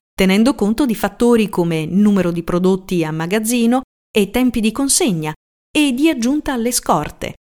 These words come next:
stagionalità, incrementi medi ed altri fattori importanti. C R M.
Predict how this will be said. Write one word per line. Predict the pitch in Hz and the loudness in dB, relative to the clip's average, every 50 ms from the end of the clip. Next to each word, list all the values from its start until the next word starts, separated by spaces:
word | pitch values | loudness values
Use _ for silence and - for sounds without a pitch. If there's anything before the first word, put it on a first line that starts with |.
| _ _ _ | _ _ _
stagionalità, | - - - 208 185 180 180 175 170 160 165 185 180 277 254 196 - - _ _ _ - | -6 -2 0 2 2 2 2 0 -2 -2 -2 -2 0 0 0 0 -2 -10 _ _ _ 2
incrementi | 226 226 214 220 214 196 196 202 196 185 - 175 | 2 4 4 2 0 -2 0 0 -2 -2 -2 -4
medi | 160 160 165 170 190 214 240 285 285 _ _ _ _ _ _ - | -4 -2 -2 0 0 0 0 -2 -4 _ _ _ _ _ _ -4
ed | 392 381 277 | -2 0 0
altri | 240 262 302 - 381 339 | 0 0 0 -2 -2 0
fattori | - 311 - - - 165 165 208 | 0 -2 -4 -2 -2 -2 0 2
importanti. | 220 220 214 - 185 175 - - - - - - - - 170 156 151 - _ _ _ _ _ _ _ _ _ _ _ _ _ _ _ _ _ _ _ _ - | 2 2 2 0 0 -2 -4 -10 -12 -12 -12 -12 -10 -8 -8 -8 -8 -10 _ _ _ _ _ _ _ _ _ _ _ _ _ _ _ _ _ _ _ _ -2
C | - - | 2 4
R | 370 392 403 349 302 311 320 320 311 262 175 147 | 4 6 6 6 4 4 2 2 2 0 0 0
M. | 156 160 170 175 175 | -2 -2 -2 -2 -4